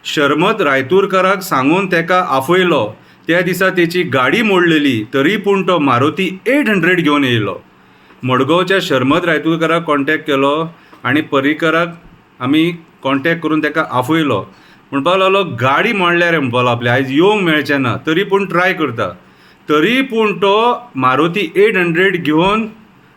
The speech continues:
आमच्या मुरगांवान त्या दही हंडी खातीर येयलो.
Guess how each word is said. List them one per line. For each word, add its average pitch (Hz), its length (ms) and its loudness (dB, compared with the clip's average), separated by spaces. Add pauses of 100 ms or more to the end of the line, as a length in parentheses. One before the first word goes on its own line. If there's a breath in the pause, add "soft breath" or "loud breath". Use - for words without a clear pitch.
आमच्या 143 300 -2
मुरगांवान 160 540 2
त्या 180 180 0
दही 135 260 2
हंडी 165 320 2
खातीर 143 240 0
येयलो. 123 440 2